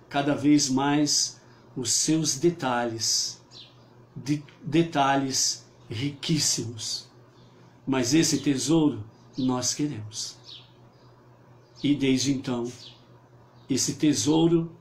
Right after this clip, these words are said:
chegou através do povo judeu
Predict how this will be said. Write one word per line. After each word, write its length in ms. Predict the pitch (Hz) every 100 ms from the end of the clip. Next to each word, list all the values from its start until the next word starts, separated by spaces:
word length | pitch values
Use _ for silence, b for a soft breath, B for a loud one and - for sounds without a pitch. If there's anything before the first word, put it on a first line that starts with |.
| -
chegou 640 | - - 156 135 143 120 - - - - - - - - - - - - - - - - - - - - - -
através 540 | - 127 147 143 151 -
do 80 | -
povo 320 | 170 175 180
judeu 500 | 175 135 143 156